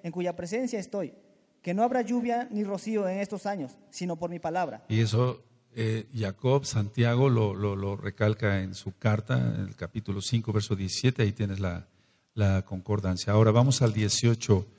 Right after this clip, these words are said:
Speaker 2: uno.
Speaker 1: Pasados muchos días
Speaker 2: Veintiuno,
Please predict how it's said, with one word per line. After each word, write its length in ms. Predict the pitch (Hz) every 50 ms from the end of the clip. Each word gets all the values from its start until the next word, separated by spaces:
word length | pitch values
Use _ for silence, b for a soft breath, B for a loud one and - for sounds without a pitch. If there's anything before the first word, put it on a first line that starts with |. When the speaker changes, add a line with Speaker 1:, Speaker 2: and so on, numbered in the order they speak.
| b b b b b b
Speaker 2:
uno. 460 | - 113 117 127 135 143 170 202 220 - - - - _ _ _ _ _ _ _ _ _ _ _ _ _ _ _ _ _ _ _ _ _ _ _ _ _ _
Speaker 1:
Pasados 320 | - 170 180 220 247 262 247
muchos 260 | 254 254 269 240 202
días 240 | 196 233 226 226 123
Speaker 2:
Veintiuno, 460 | 120 120 160 156 131 113 107 104